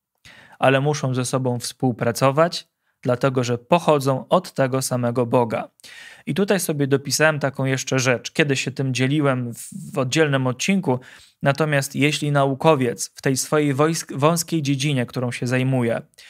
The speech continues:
będzie faktycznie otwarty, będzie faktycznie chciał poszukiwać prawdy,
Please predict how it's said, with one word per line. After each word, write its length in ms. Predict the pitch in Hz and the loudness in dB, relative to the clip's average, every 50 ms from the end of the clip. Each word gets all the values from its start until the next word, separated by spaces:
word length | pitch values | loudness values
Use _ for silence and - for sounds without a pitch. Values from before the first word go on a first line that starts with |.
| - - - - _ - | -20 -20 -20 -20 _ -2
będzie 300 | 135 143 151 151 160 147 | 0 0 2 2 0 0
faktycznie 840 | 147 147 139 131 - - 170 165 - - 160 151 143 139 135 135 - - _ _ | 2 0 -2 0 0 -2 0 0 -2 -2 0 2 2 2 2 0 -4 -8 _ _
otwarty, 800 | - 143 139 - - 143 139 131 135 131 - 120 120 135 139 - - _ _ _ _ _ _ _ _ _ _ _ _ _ - | -4 -4 -4 -2 2 4 4 4 2 0 -4 -4 -4 -4 -6 -10 -14 _ _ _ _ _ _ _ _ _ _ _ _ _ -2
będzie 240 | 135 135 135 147 | 0 0 0 -2
faktycznie 720 | 143 - 143 135 - - - 160 160 - - 156 147 143 135 | 0 0 0 0 0 0 0 0 0 -2 -2 0 0 2 0
chciał 500 | 135 - - - - 165 160 151 139 127 | 0 -6 -10 0 2 4 4 4 2 0
poszukiwać 640 | - - 131 - 135 - - 156 131 131 123 - - | -4 -10 -10 -10 -10 -6 -4 -2 -2 -2 -2 -4 -8
prawdy, 680 | _ _ - 127 123 117 113 120 113 139 151 185 233 | _ _ 2 2 2 2 0 0 2 2 4 2 2